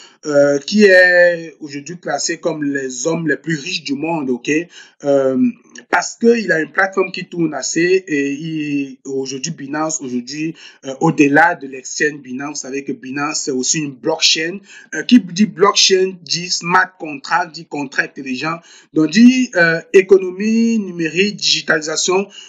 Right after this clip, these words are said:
donc il y a un réel enjeu également pour, euh, les pays en voie de développement, pour les pays en croissance. Donc voilà pourquoi Binance de plus en plus est très présent sur le continent africain. On les a vus, euh, beaucoup plus, euh, premièrement,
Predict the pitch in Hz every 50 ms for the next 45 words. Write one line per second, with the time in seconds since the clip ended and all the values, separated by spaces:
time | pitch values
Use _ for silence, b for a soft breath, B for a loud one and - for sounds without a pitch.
0 | B _ - 156 156 - - 170 170 170 175 175 175 175 175 175 170 170 180 196
1 | 220 240 262 254 - 190 185 170 165 151 180 196 185 165 160 147 143 160 170 185
2 | 190 180 - 165 165 170 - - 151 143 139 147 139 - - 147 151 170 180 185
3 | 196 180 151 139 135 135 160 160 143 143 131 131 127 - 147 151 147 147 165 147
4 | 139 - - 131 131 139 151 151 - 131 120 - - 123 - - 151 151 160 165
5 | B B B B B B - 143 139 131 117 113 147 160 208 - - 220 190 -
6 | _ 175 180 180 180 180 151 147 156 151 151 160 170 175 170 - 131 - - 165
7 | 160 156 139 127 - 165 165 - - - 170 160 156 - _ - - 247 254 -
8 | - 185 165 165 185 190 202 190 - - 170 156 - 151 143 139 - 143 160 165
9 | 156 - - _ 127 139 156 165 160 156 147 139 151 147 - - 165 180 190 190
10 | 190 B B B B _ - 143 139 135 135 131 117 110 117 _ - 147 - -
11 | 117 - - - 185 190 - - 156 139 135 131 - - 160 147 143 139 135 139
12 | 151 160 165 170 170